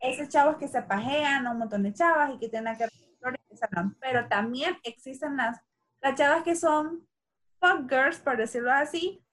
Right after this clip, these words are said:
y que, que se sienten, ay, más top del mundo, porque tienen aquel montón de chavos que, o sea, con los que se hablan, y les hacen el ghosting simplemente por venganza, o sea,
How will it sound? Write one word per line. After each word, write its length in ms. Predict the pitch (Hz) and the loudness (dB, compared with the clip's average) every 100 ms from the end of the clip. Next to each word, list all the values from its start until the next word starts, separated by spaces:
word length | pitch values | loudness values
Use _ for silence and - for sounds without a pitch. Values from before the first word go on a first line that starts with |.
| _ _ _ | _ _ _
y 160 | 302 285 | -8 -2
que, 120 | 294 - - - _ - 339 | -2 -2 -8 -20 _ -6 -2
que 100 | 330 | -2
se 100 | 262 | -2
sienten, 400 | 269 277 311 - | -4 0 0 4
ay, 340 | 330 277 247 - - _ - | 4 4 2 -6 -10 _ -14
más 320 | - 269 302 - | -2 -2 -2 -2
top 160 | 302 | -2
del 120 | 285 - | -2 -4
mundo, 200 | 359 370 381 | 0 0 0
porque 180 | 247 214 | -4 -6
tienen 200 | 233 277 | -6 -6
aquel 280 | 285 294 262 | -8 -12 -6
montón 320 | 254 247 262 | -4 -2 -4
de 140 | 277 | -4
chavos 440 | - 285 233 214 - | 0 2 4 2 -2
que, 340 | 247 220 196 - | -4 -2 -2 -4
o 40 | |
sea, 240 | 226 214 214 | -2 -2 -2
con 140 | 226 | -6
los 140 | 220 | -6
que 120 | - 220 | -12 -4
se 120 | 233 | 0
hablan, 420 | 254 320 370 - _ _ _ _ | 0 0 -8 -14 _ _ _ _
y 140 | 302 | -2
les 140 | 285 277 | 0 2
hacen 300 | 277 349 339 | 2 4 2
el 160 | 311 | 2
ghosting 520 | 302 330 359 359 330 - | 0 0 0 0 -2 -6
simplemente 560 | 294 277 302 294 302 302 | -6 -2 0 0 0 0
por 260 | 269 240 | 0 0
venganza, 560 | 208 190 208 226 - 202 | 2 0 2 -2 -4 -16
o 240 | - _ | -16 _
sea, 160 | 226 | 0